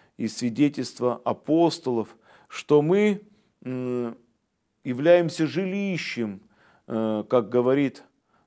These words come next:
э, Господь, э, и вот цитирует апостол Павел: "В них вселюся и похожду, и будут моим народом, и я буду им Богом".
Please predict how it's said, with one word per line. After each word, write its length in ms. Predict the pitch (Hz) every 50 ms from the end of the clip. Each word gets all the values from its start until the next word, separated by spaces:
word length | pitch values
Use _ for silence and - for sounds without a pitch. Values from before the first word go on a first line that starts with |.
| _ -
э, 540 | - 117 113 113 113 113 110 110 110 110 107
Господь, 800 | 104 104 123 120 123 - _ - 143 151 147 131 - - - _ _ _ _ _ _ _ _ -
э, 140 | 117 113
и 40 | 113
вот 220 | 110 117 117 113 -
цитирует 640 | - _ - 139 143 139 131 135 127 123 123 - - _ _ _ _ _ _ _ _ _ _ _ _ _ _ _ _ _
апостол 640 | - - 110 - - 131 139 123 - - 135 123
Павел: 420 | 123 - 139 147 147 143 135 135 123
"В 140 | 117 123 123
них 560 | 143 160 185 196 190 170 - - - - _ _ _ _ _ _ _ _
вселюся 800 | - - - - 165 160 147 147 180 196 202 185 170 - - 165 156
и 220 | 160 - 170 160
похожду, 1040 | - - 156 143 139 - - 147 139 117 104 104 95 107 143 147 139 127 110 90 - _ _ _ _ _ _ -
и 120 | 117 117 117
будут 640 | 98 104 143 165 180 175 165 151 151 147 151 -
моим 480 | 127 135 139 139 143 147 151 143 135 131
народом, 640 | 135 131 127 135 160 170 175 170 151 151 147 139 139
и 60 | 135
я 120 | 139 135
буду 420 | 123 110 113 139 151 147 127 120 135
им 220 | 131 135 131 120
Богом". 580 | 92 113 127 139 139 127 117 98 110 107 98